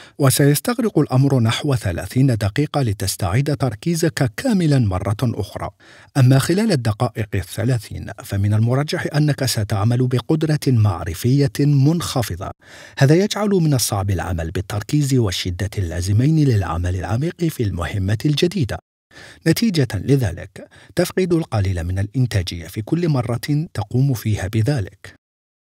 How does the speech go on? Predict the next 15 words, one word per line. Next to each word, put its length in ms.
فالأمر 400
سيان 520
عند 200
الانتقال 840
من 120
مهمة 600
إلى 200
أخرى 400
أو 120
التحول 720
إلى 160
شيء 420
مثل 300
وسائل 500
التواصل 600